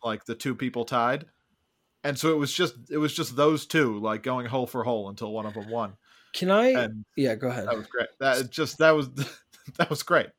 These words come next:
Speaker 1: was
Speaker 2: Okay, so
Speaker 1: incredible drama.
Speaker 2: speaking of a tie, slight diversion, but you,
Speaker 1: Yeah.
Speaker 2: you, you guys will like this. So, Ahmad, you, you,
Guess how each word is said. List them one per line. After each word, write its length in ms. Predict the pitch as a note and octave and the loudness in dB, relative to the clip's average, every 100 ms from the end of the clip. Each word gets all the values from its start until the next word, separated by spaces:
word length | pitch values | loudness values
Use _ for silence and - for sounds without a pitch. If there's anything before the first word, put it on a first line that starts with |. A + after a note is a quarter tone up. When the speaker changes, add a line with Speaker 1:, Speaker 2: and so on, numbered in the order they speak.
| _ | _
Speaker 1:
was 100 | - | 6
Speaker 2:
Okay, 100 | E3 | 8
so 80 | D#3+ E3 | 10 10
Speaker 1:
incredible 180 | E3 - | 8 4
drama. 140 | - | -4
Speaker 2:
speaking 340 | - A#3+ B3+ A3+ | 4 6 8 8
of 80 | D#3 | 6
a 40 | |
tie, 440 | D3 D3+ C#3 A#2+ | 6 8 8 8
slight 380 | A2 - E3 E3+ | 2 4 6 8
diversion, 760 | E3 B2+ A2+ A#2 A2+ G2 F#2+ A#2 - | 6 4 0 -4 -4 -6 -6 -10 -2
but 60 | A#2+ | 2
you, 160 | B2+ | 6
Speaker 1:
Yeah. 200 | B2+ B2 | 4 2
Speaker 2:
you, 100 | B2+ G2 | -2 -2
you 160 | B2+ | -2
guys 240 | B2+ A#2 A2+ | 0 0 0
will 100 | A2 | -4
like 200 | A2 G#2+ | -4 -4
this. 180 | A2 - | -2 6
So, 220 | D3+ C3+ - - - | 6 6 -2 -14 0
Ahmad, 440 | D#3 F3+ F3+ D#3+ | 8 12 12 12
you, 420 | D3 E3 F#3+ A3+ G#3+ | 10 8 12 12 10
you, 440 | D#3+ D3+ C#3+ - | 4 0 -2 -6